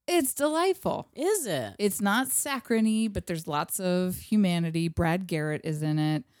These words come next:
Speaker 1: Um,
Speaker 2: Mm.
Speaker 1: Matt Dillon, who was,
Speaker 2: Mm.
Speaker 1: like, one of my, like, "Oh, boys are cute," like,
Speaker 2: Oh.
Speaker 1: moments back in the day.
Speaker 2: I can see that.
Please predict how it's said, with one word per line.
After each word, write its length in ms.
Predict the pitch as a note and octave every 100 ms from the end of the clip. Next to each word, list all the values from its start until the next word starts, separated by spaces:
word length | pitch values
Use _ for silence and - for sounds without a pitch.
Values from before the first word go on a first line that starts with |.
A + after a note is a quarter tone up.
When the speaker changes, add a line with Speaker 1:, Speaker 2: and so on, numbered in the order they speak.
| -
Speaker 1:
Um, 100 | C3+
Speaker 2:
Mm. 340 | D#3 D#3 - A2+
Speaker 1:
Matt 360 | E3+ F3+ F#3+
Dillon, 520 | F3+ D#3+ D#3+ D#3+ E3+ F3 -
who 480 | E3 D#3 D3+ D3 -
was, 260 | C4 D#4+
Speaker 2:
Mm. 20 |
Speaker 1:
like, 340 | G3+ C#3 C#3 -
one 360 | E3+ E3+ E3+
of 120 | E3 F3+
my, 160 | D3+
like, 240 | D#3 D3+ -
"Oh, 180 | C#4+ E4
boys 320 | F#3+ B3 F4
are 80 | G4
cute," 440 | G4 G4+ G#4+ A4 - _ _ -
like, 220 | F#3 F3
Speaker 2:
Oh. 140 | E3+
Speaker 1:
moments 580 | F3+ F3+ F3 E3+ E3 -
back 260 | - D#3 -
in 80 | D3+
the 80 |
day. 320 | D3 D3+ C#3+ D#3+
Speaker 2:
I 60 |
can 180 | - F#4
see 200 | - A2+
that. 260 | G2+ F#2